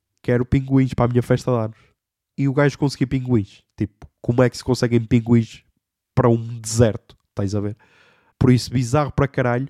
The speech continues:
Tem mais pormenores da vida dele, mas eu não posso contar, senão estragam a experiência ao ouvir o episódio. Mas então recomendo muito, meu. Recomendo muito porque é, foi provavelmente das histórias mais bizarras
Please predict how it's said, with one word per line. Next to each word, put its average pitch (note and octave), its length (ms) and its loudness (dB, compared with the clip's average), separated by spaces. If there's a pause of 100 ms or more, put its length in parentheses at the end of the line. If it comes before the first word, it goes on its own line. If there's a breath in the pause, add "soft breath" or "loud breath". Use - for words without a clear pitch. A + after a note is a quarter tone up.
(120)
Tem E3 120 0
mais F3 240 0
pormenores E3 420 0
da D#3 80 2
vida D3+ 240 0
dele, D#3 160 2
mas C#3 200 0
eu D3 80 2
não C#3 160 0
posso C#3+ 280 -2
contar, C3 400 0
senão B2 560 0
estragam C3 680 0
a B2+ 40 2
experiência B2+ 560 -2
ao B2 60 4
ouvir A#2 220 2
o A#2+ 80 0
episódio. A#2 540 -4 (440 soft breath)
Mas B2+ 280 0
então C3 260 2
recomendo C#3+ 380 -2
muito, B2 260 0
meu. G2+ 140 -2
Recomendo B2 360 -4
muito B2+ 220 -2
porque - 200 -6
é, B2+ 380 -2 (100)
foi D3 320 -2
provavelmente D#3+ 500 0
das D3+ 200 0
histórias D3 360 0
mais D3+ 240 2
bizarras C#3+ 560 0